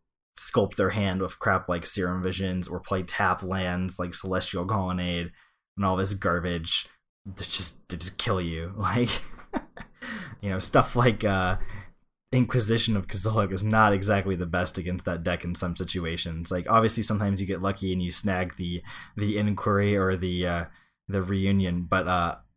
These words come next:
other times, oh, no, sorry, not the, uh, not the Reunion, the, uh, the Goblin Lore. Um, but sometimes they, uh, they just have, like,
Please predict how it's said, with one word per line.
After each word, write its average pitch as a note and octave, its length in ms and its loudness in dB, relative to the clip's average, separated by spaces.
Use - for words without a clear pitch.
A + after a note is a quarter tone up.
other G#2+ 340 6
times, G2 760 2
oh, G#2+ 80 0
no, G2 140 4
sorry, F2+ 180 -2
not G2+ 220 -2
the, F2+ 240 -2
uh, D#2 280 -2
not G2 200 0
the F2 60 -4
Reunion, E2+ 300 -2
the, F2 200 -2
uh, D#2 140 -4
the G2 100 -2
Goblin F2+ 460 2
Lore. E2+ 280 -2
Um, G2 420 8
but A2 200 0
sometimes B2 600 6
they, G#2 300 2
uh, F#2 280 0
they F#2+ 60 -4
just C3 240 4
have, A2+ 340 6
like, G#2 280 4